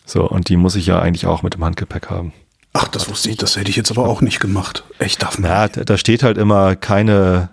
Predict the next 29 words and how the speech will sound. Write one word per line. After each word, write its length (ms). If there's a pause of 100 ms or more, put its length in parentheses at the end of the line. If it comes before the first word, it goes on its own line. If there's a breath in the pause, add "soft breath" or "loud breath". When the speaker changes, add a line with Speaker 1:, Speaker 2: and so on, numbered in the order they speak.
Speaker 1:
äh, 520
additional 440
batteries 520
oder 160
irgendwie 280
sowas. 480
Aber 280
ich 120
hab 100
dann 260
mal 200
mit, 340
äh, 380
auf 160
dem 100
Flug 320
nach 140
San 180
Francisco 500
von, 240
von 140
London 300
aus 200
habe 120
ich 80
mit 100
der 80
Flugbegleitung 580
gequatscht. 440